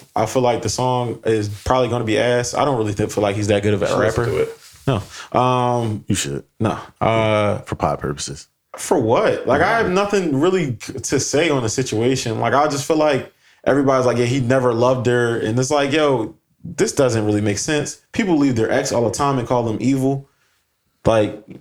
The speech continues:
Speaker 1: it, it doesn't really, like, you can, you're not biased anymore. Like, when you're not with the person, it's not, like, whether it's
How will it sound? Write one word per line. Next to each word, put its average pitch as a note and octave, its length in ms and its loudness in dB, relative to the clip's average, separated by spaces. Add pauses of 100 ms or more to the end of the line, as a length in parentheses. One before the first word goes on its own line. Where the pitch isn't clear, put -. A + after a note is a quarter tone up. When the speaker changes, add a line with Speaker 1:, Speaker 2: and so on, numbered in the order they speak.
(320)
Speaker 1:
it, A2+ 320 0
it A#2+ 180 0
doesn't C3+ 400 2
really, B2 180 2
like, C3+ 240 2
you A#3 120 2
can, F3+ 400 0
you're C3+ 380 0
not F#3 340 0
biased D#3 420 2
anymore. G2+ 460 -2
Like, A2+ 100 2
when C#3+ 80 2
you're D3 100 4
not D#3+ 200 2
with D#3 80 0
the - 80 0
person, D3 440 0
it's A2 220 0
not, C3+ 400 0 (600)
like, B2 120 2
whether C#3 380 2
it's - 480 -2